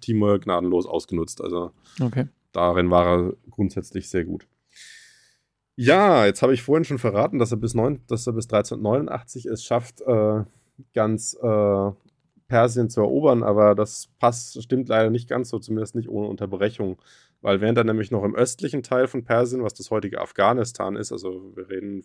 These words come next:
Speaker 1: von Städten wie Kabul, Herat und sowas, also,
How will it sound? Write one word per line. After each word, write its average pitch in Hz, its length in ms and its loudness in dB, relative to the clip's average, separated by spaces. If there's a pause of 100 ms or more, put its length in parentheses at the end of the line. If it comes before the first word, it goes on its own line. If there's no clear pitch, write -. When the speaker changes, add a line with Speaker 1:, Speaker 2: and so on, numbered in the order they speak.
Speaker 1:
von 95 460 -10 (120)
Städten - 440 -12
wie 117 100 -8
Kabul, 104 500 -4
Herat 98 460 -2
und 104 220 -6
sowas, 107 440 0
also, 95 400 -2